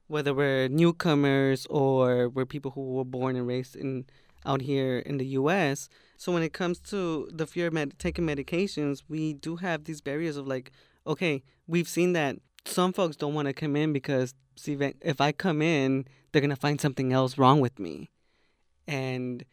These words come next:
I don't want that. We've seen the numbers, we've seen the statistics, and it does work. There may be some side effects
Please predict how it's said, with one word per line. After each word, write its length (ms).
I 120
don't 260
want 240
that. 200
We've 400
seen 240
the 100
numbers, 500
we've 140
seen 260
the 120
statistics, 600
and 180
it 160
does 360
work. 400
There 160
may 280
be 220
some 340
side 280
effects 640